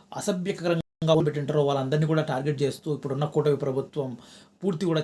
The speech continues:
చాలా సీరియస్గా తీసుకొని ప్రతి ఒక్కరిని అరెస్టులు చేస్తుంది. So, ఒకటి అంతా బాగుంది. ఎవరైనా కూడా ఎలాంటి, ఆ,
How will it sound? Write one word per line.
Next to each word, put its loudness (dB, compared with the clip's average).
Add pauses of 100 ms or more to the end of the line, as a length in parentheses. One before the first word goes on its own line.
చాలా 0
సీరియస్గా 2
తీసుకొని -2
ప్రతి -2
ఒక్కరిని 0
అరెస్టులు -2
చేస్తుంది. -8 (380)
So, 0
ఒకటి 2
అంతా 2
బాగుంది. 0 (400)
ఎవరైనా 2
కూడా 2 (240)
ఎలాంటి, 0 (100)
ఆ, 0